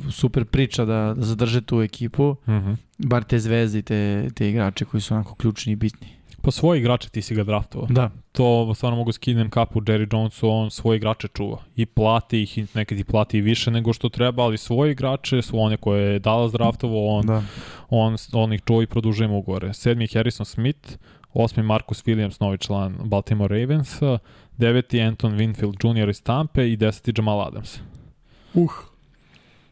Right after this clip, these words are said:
Speaker 2: Da, nama je Adams mnogo visoko.
Speaker 1: Adams?
Speaker 2: Ne, Ad-, mi Adamsa nismo imali
Speaker 1: Nema,
Speaker 2: zapravo.
Speaker 1: pa, ka-, nema razloga da bude
Speaker 2: Da,
Speaker 1: to deset.
Speaker 2: da, viš.
Speaker 1: Mislim, ako gledamo samo prošlu sezonu što mi jesmo.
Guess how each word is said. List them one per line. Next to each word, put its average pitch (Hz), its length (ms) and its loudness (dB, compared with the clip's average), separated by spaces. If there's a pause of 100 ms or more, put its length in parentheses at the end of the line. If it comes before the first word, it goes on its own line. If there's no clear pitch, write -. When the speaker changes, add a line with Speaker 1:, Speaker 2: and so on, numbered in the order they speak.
(180)
Speaker 2:
Da, 113 140 0
nama 110 200 0
je 120 60 0
Adams 110 220 -4
mnogo 98 340 -4
visoko. - 400 -4 (580)
Speaker 1:
Adams? 127 640 -2 (520)
Speaker 2:
Ne, 107 60 4
Ad-, 107 120 2
mi 107 200 2
Adamsa 110 480 0
nismo 107 200 -4
imali 107 220 -2
Speaker 1:
Nema, 98 200 2
Speaker 2:
zapravo. 117 220 0 (140)
Speaker 1:
pa, - 60 -14
ka-, - 200 -12
nema 98 300 0
razloga 101 400 0
da 104 100 -6
bude 110 220 -4
Speaker 2:
Da, 98 200 0
Speaker 1:
to 95 80 -2
deset. - 260 -6
Speaker 2:
da, 95 220 -4
viš. - 300 -8 (200)
Speaker 1:
Mislim, - 280 -2 (160)
ako - 240 -6
gledamo 92 260 0
samo 104 220 -2
prošlu 110 320 0
sezonu 107 400 -2
što - 180 -4
mi 107 140 2
jesmo. 92 280 -4